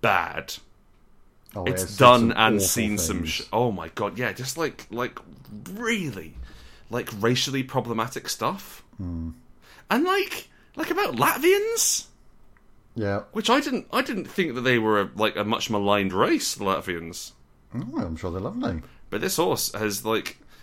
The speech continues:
Speaker 1: it can't talk, but it's written some very damaging screeds about it in local papers.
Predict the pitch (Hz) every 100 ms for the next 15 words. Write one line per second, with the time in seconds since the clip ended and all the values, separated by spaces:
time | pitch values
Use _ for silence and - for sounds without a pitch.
0 | - 104 98 - 113 - 123 - - 98
1 | 98 107 175 107 95 87 82 123 117 98
2 | 98 107 87 87 85 - 107 95 85 82
3 | - 85 90 92 90 95 98 71 - -